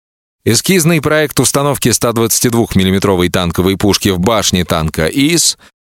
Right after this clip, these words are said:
был подготовлен К Б завода номер девять совместно с конструкторским бюро завода номер сто к середине июля тысяча девятьсот сорок третьего года.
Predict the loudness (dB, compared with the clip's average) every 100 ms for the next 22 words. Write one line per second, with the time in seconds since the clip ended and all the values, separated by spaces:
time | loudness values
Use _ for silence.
0 | _ _ -2 2 2 0 0 0 2 0
1 | 2 0 0 0 2 2 0 2 2 2
2 | 2 0 0 0 2 2 0 0 0 0
3 | 0 -2 -2 -2 -2 -2 -4 -2 -2 0
4 | 0 2 2 2 0 0 0 0 0 0
5 | 0 -2 0 -2 -2 0 2 2 0 0
6 | 0 0 0 2 2 0 0 -2 -2 0
7 | 0 0 -2 -2 0 0 0 -2 -2 0
8 | 0 0 0 0 -2